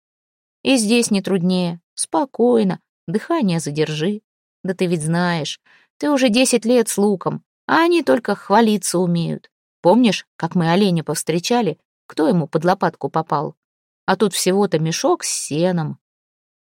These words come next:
В это время Велерат, по видимости, даже не особо тщательно целясь,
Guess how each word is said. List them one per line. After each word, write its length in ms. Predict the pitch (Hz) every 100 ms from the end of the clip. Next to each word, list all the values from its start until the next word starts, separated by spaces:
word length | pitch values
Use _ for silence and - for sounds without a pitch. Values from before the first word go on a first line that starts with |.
| _ _ _ _ _
В 100 | -
это 200 | 214 392
время 320 | 294 294 349 294
Велерат, 460 | 277 233 196 247
по 100 | -
видимости, 520 | 214 226 208 208 -
даже 420 | 170 180 170 165 151
не 120 | 170
особо 420 | 175 - 185 156
тщательно 500 | - 196 170 160 160
целясь, 460 | - 302 311 285